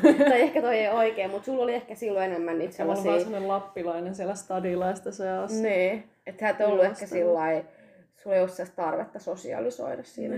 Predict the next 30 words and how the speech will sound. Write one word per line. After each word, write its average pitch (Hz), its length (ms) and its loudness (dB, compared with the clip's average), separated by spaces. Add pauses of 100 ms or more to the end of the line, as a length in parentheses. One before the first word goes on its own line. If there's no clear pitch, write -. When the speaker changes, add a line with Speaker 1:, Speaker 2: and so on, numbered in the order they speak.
Speaker 2:
Niin. 208 160 -12
Speaker 1:
silloin. 233 280 -2 (300)
Speaker 2:
Joo, 226 140 -2
ei 247 100 0
mulla 220 240 0
yleensä 175 320 0
tämmöisissä 175 320 -10
ryhmähommissa, 180 800 -10
mä 170 200 -8
vetäydyn 175 320 -4
Speaker 1:
Niin. 185 220 -2
Speaker 2:
kyllä 185 180 -8
helposti. 185 500 -10
Speaker 1:
Niin, 208 100 -6
musta 226 160 -8
tuntuu, 269 220 2
että 202 120 0
mulla 190 160 0
ehkä 185 180 -12
keskus-, 190 420 -12
keskustelut - 580 -16
tästä, - 260 -12
että 196 140 -8
sä 208 60 -2
Speaker 2:
Joo. 185 160 -2
Speaker 1:
oot, 180 100 -4
että - 200 -14
se 190 80 -6
on, - 240 -8 (160)
joo. 147 260 -4